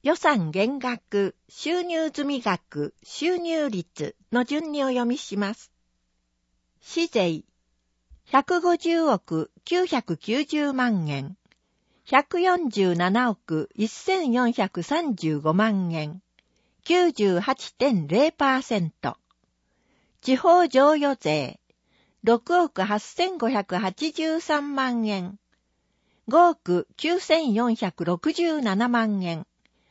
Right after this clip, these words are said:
八十六点七パーセント。地方消費税交付金、二十四億七千六百五十七万円。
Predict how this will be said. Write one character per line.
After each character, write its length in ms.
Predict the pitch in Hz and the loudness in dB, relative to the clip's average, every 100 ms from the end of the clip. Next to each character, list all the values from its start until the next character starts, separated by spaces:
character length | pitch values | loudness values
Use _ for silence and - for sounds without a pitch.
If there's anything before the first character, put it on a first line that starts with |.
| _ | _
八 320 | - 247 339 339 | -6 -2 -2 0
十 240 | 339 330 | 0 2
六 240 | 311 - | 2 0
点 280 | - 254 226 | -4 0 0
七 280 | 151 180 269 | 0 -2 -2
パ 240 | - 277 | 0 0
ー 60 | 269 | 0
セ 180 | - 208 | -4 -4
ン 120 | 156 - | -4 -6
ト。 200 | 131 - _ _ _ _ _ _ _ _ _ _ - | -8 -10 _ _ _ _ _ _ _ _ _ _ -4
地 140 | 247 | -2
方 280 | 370 370 370 | 2 0 0
消 280 | - 330 339 | 0 0 0
費 200 | 339 294 | -4 -2
税 320 | 202 160 143 | 0 0 0
交 220 | 262 302 | 2 2
付 160 | 302 269 - | 2 -10 -8
金、 360 | 220 190 175 _ _ _ _ _ | -6 -6 -8 _ _ _ _ _
二 180 | 269 359 | -4 -4
十 260 | 294 262 202 | -2 0 2
四 280 | 269 294 262 | 0 -2 -4
億 460 | 214 - 151 - | -6 -4 -8 -6
七 280 | 208 254 349 | -2 -2 -2
千 260 | - 349 233 | -2 -2 0
六 160 | 175 - | 0 -2
百 300 | 254 247 233 | -2 -2 -4
五 160 | 190 190 | -4 -4
十 260 | 233 311 294 | -2 -4 -2
七 300 | 269 262 277 | -2 -2 -4
万 400 | 262 262 233 214 | -4 -4 -4 -2
円。 300 | 202 180 | -4 -6